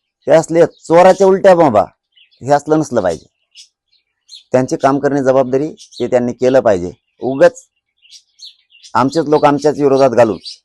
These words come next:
देवेंद्र फडणवीस जास्त फसायला लागला, हे त्याच्या लक्षात येत नाही. पण त्याचं त्याच्यापाशी, पण जाहीरपणानं सांगतो मी त्यांना की तुम्ही आरक्षण द्या, तुम्ही खड्डा नाही भरून काढू शकत. तुम्ही अख्खा महाराष्ट्र जरी एकीकडून केला ना, तरी पण त्याच्यात अर्धा एकटा मराठा आहे,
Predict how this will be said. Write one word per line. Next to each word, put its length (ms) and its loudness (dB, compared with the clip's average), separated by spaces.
देवेंद्र 260 2
फडणवीस 240 -8
जास्त 300 -4
फसायला 280 -4
लागला, 220 -6
हे 160 -12
त्याच्या 220 -4
लक्षात 260 -6
येत 200 -8
नाही. 220 -14
पण 60 -16
त्याचं 280 -6
त्याच्यापाशी, 500 -4
पण 100 -6
जाहीरपणानं 580 2
सांगतो 320 -8
मी 100 -8
त्यांना 260 -4
की 160 -4
तुम्ही 160 0
आरक्षण 360 2
द्या, 80 2
तुम्ही 240 -6
खड्डा 260 -2
नाही 140 -2
भरून 180 -2
काढू 160 -6
शकत. 220 -20
तुम्ही 140 -2
अख्खा 200 -4
महाराष्ट्र 440 -2
जरी 180 0
एकीकडून 340 -4
केला 240 -2
ना, 100 -8
तरी 120 2
पण 140 0
त्याच्यात 360 -2
अर्धा 360 4
एकटा 300 2
मराठा 300 0
आहे, 100 -10